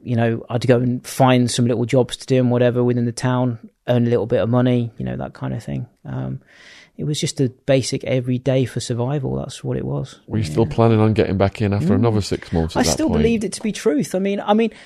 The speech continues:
Speaker 1: look, like I say, you have no other, you have no other thing. You don't know anybody outside of your, uh, outside of your bubble,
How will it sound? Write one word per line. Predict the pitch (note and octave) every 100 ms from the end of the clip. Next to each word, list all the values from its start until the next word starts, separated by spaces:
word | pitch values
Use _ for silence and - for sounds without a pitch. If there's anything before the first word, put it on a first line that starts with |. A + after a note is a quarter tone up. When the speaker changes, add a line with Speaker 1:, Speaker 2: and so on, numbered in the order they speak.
| -
Speaker 1:
look, | - C4 -
like | A3 A3+
I |
say, | - A#3 -
you | G#3 A3+
have | - C4+
no | B3+ B3 B3+ A3+
other, | A3+ A3+ G#3+ -
you | G#3 G#3
have | B3 A#3+
no | A3 A#3
other | B3 A3
thing. | - D#4 F3
You | F3
don't | G#3+ C#4+ A#3+
know | C#4+ D#4
anybody | B3+ F3+ E3
outside | D3 G#2 C3 D3 C3
of | C3+
your, | C3 C#3 C#3 D#3+
uh, | E3+ F3+
outside | F3+ E3+ - F#3
of | F3+
your | G3
bubble, | F#3 B3 F#3+ F#2